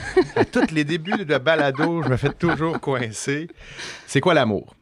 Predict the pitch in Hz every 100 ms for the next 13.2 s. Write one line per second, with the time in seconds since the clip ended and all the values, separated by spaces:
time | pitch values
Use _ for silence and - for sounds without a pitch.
0 | _ _ - - 131 - 180 127 104 92
1 | 82 - - _ _ _ _ _ _ _
2 | _ 98 95 101 101 95 - 107 156 120
3 | 101 98 - 107 120 101 90 82 87 82
4 | - - 117 143 165 _ _ _ _ _
5 | - - 92 - 107 101 - 104 110 -
6 | 95 92 101 95 90 98 98 - - 87
7 | 87 - 110 123 151 160 - _ _ _
8 | _ _ _ 98 90 87 87 87 87 87
9 | 87 87 - 90 - 107 107 - _ _
10 | _ _ _ - 110 - 107 101 - 117
11 | 127 139 147 - - 104 - - 101 _
12 | - 131 135 131 135 131 131 - - -
13 | 80 65